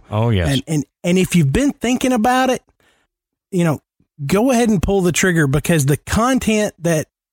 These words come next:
Speaker 2: you know, we put out on, on, uh, you know, for Patreon i-, is, it's a lot different. It's more loose. It's, you know,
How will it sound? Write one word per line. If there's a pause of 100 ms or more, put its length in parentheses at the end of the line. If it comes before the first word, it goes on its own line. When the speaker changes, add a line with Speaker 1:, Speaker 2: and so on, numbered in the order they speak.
(100)
Speaker 2:
you
know,
we
put
out
on, (100)
on,
uh, (580)
you
know,
for
Patreon
i-, (460)
is,
it's
a
lot
different.
It's
more
loose.
It's,
you
know,